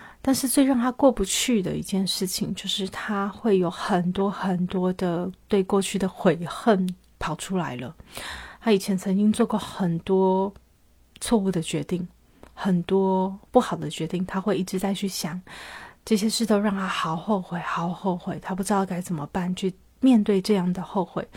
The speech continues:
他想到只能痛骂自己：为什么自己那时候把这狗丢了吧，还是怎么样，为什么脑袋是怎样，嗯，昏了吗？为什么会做出那么错误的，是老还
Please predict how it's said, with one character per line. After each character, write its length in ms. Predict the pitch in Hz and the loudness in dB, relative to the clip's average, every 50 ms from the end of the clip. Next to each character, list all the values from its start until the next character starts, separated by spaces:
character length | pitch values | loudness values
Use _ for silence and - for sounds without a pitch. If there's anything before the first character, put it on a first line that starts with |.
| - - - - - | -14 -14 -14 -10 -4
他 120 | - 240 | -4 -4
想 200 | - - 208 180 | 0 0 -2 0
到 200 | 180 208 208 196 | 2 2 2 2
只 200 | 190 - - 175 | 2 0 -4 -4
能 120 | 160 156 175 | -4 -4 -2
痛 220 | - - 240 214 | 0 4 4 4
骂 200 | 202 214 196 185 185 | 4 4 0 -2 -4
自 180 | - 196 185 | -4 -4 -6
己： 240 | 175 - 160 151 - - | -4 -6 -8 -8 -4 0
为 120 | 208 220 | 2 2
什 140 | 208 - 185 | 2 2 0
么 100 | 160 165 | -2 -2
自 140 | - 190 190 | -2 -2 -2
己 120 | 180 185 | -2 0
那 140 | 165 175 196 | 0 0 0
时 120 | 180 - | 0 0
候 120 | 180 170 160 147 - 185 | 0 0 -2 -2 -4 -8
把 140 | 160 147 147 | -8 -8 -4
这 140 | - 185 185 | -2 -2 -2
狗 160 | - 156 151 | 0 -2 -4
丢 180 | - 151 147 | -2 -4 -4
了 200 | 143 139 131 139 | -4 -4 -4 -2
吧， 220 | 151 160 139 143 - - - - - - | -2 -2 -2 -4 -6 -10 -10 -10 -10 -8
还 140 | - - 180 | -4 -2 -2
是 140 | 165 175 180 | 0 0 -2
怎 180 | 180 - 160 156 | -4 -4 -4 -4
么 100 | 165 143 | -4 -4
样， 220 | 156 165 165 170 | -2 0 0 2
为 80 | 175 185 | 0 0
什 140 | 185 185 | 2 0
么 80 | 170 170 | 0 2
脑 180 | 175 165 147 151 | 0 0 -2 -2
袋 220 | - 196 180 175 | -2 0 0 -2
是 240 | 175 - - 185 180 | -2 -2 0 0 0
怎 240 | 165 - 151 147 170 | 0 -2 -2 0 2
样， 200 | 185 185 170 175 - 220 - - - 208 202 190 180 - | 2 2 2 0 -4 -10 -12 -10 -10 -10 -10 -10 -8 -4
嗯， 320 | - 208 202 202 190 190 175 | -2 0 0 2 0 0 -2
昏 300 | - - 233 220 208 214 | 0 4 4 6 6 6
了 80 | 214 196 | 4 4
吗？ 260 | 190 190 185 185 185 | 4 2 2 2 2
为 120 | 180 214 | 2 2
什 160 | 214 - - 175 | 2 2 0 -2
么 60 | 175 | -2
会 120 | 180 202 | -2 -4
做 160 | 190 - 202 | -4 -4 -4
出 140 | 185 - 208 | -4 0 2
那 80 | 208 214 | 4 4
么 160 | 202 190 185 - - _ - | 4 2 0 -2 -6 _ -10
错 240 | - - 226 214 | 0 4 6 8
误 80 | 196 202 | 8 6
的， 160 | 185 165 196 185 | 4 2 0 -2
是 180 | - - 226 | -2 -2 0
老 160 | 208 185 160 | 0 0 0
还 180 | 170 - 180 | -2 -2 -2